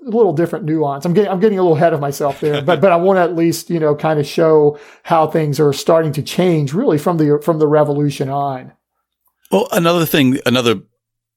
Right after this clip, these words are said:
Speaker 2: I think it seems like a big change to me, at least, during that period is the proprietors finally become a,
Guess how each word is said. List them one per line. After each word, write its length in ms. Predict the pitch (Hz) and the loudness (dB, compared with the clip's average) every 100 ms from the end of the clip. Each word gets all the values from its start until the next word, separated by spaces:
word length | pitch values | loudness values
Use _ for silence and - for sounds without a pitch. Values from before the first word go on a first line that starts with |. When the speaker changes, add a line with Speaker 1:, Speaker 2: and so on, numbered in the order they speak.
| _ - | _ -6
Speaker 2:
I 120 | 95 | -6
think 300 | - 170 180 | -2 -4 -2
it 140 | 92 | -4
seems 240 | - 151 120 | -2 0 0
like 100 | 95 | -2
a 60 | |
big 240 | 87 87 85 | -2 -4 -2
change 280 | 104 85 - | -4 -4 -4
to 60 | |
me, 160 | 101 101 | -4 -4
at 100 | - | -4
least, 360 | 85 - - - - | -8 -8 -10 -14 -6
during 260 | 113 107 101 | -2 0 0
that 200 | 92 - | -4 -4
period 380 | 135 113 101 | -2 0 0
is 680 | 104 113 113 107 101 - - _ _ _ _ _ _ _ - | -2 0 0 0 -2 -2 -4 _ _ _ _ _ _ _ -4
the 380 | 120 113 110 - | 0 2 0 -2
proprietors 560 | 127 120 110 113 107 - | -6 -4 -2 -2 -2 -4
finally 320 | - 107 104 | -2 -2 -2
become 320 | 98 107 98 | -4 -2 -2
a, 140 | 101 | -4